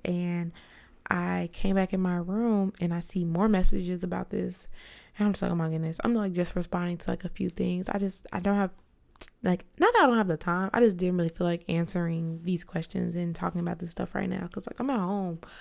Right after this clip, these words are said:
I don't wanna be thinking about this stuff right now. So I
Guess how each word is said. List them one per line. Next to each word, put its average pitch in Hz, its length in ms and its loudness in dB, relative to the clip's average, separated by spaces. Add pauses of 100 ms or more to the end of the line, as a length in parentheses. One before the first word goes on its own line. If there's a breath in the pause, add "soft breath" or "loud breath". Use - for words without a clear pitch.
(240 loud breath)
I 202 80 -4
don't 214 100 -4
wanna 208 220 -4
be 202 120 -8
thinking 185 260 -4
about 175 180 -6
this - 140 -2
stuff - 240 -8
right - 200 -4
now. - 200 -6 (1500 soft breath)
So 190 480 0 (480 loud breath)
I 202 440 2